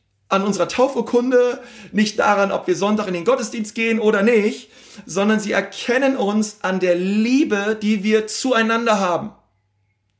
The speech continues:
An der Liebe, die, die Art und Weise, wie wir miteinander umgehen,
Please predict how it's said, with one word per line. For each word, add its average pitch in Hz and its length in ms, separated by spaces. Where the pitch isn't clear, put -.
An 269 180
der 254 140
Liebe, 254 340
die, 220 240
die 214 140
Art 247 260
und 220 160
Weise, 233 380
wie 202 60
wir 202 80
miteinander 220 440
umgehen, 196 520